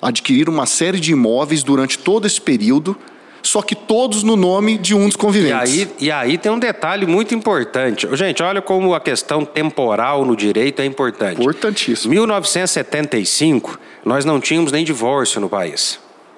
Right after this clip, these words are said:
Speaker 2: né? Provavelmente viviam em união estável porque um dos dois devia ser divorciado, não podia, devia ser separado,
Speaker 1: Separado.
Speaker 2: não podia casar. Aí, ó, tá vendo?
Speaker 1: Que era o desquite.
Speaker 2: Que era o
Speaker 1: É,
Speaker 2: desquite.
Speaker 1: hoje é.
Speaker 2: Então, ó, veja como é que a,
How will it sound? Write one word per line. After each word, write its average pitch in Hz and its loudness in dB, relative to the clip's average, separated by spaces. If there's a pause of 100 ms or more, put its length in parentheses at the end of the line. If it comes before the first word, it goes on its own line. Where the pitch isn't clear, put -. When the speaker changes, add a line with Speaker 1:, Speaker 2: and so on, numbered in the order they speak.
(120)
Speaker 2:
né? 127 -2 (1120)
Provavelmente 135 0
viviam 139 2
em 165 2
união 139 0
estável 151 -2
porque - -2
um 185 2
dos 147 0
dois 160 2
devia 160 0
ser 160 -2
divorciado, 135 -2
não 165 0
podia, 160 -4
devia 120 -4
ser - -2
separado, 117 -2
Speaker 1:
Separado. 147 0
Speaker 2:
não 135 2
podia 214 0
casar. 180 0
Aí, 135 2
ó, 98 2
tá 104 -2
vendo? 160 -2
Speaker 1:
Que 190 0
era 156 2
o 175 0
desquite. 180 -2
Speaker 2:
Que - -2
era 143 -2
o - 2
Speaker 1:
É, 147 -10
Speaker 2:
desquite. 202 0
Speaker 1:
hoje 202 0
é. 196 0
Speaker 2:
Então, 190 0
ó, 202 2
veja 262 0
como 208 -2
é - -2
que 180 -4
a, 143 0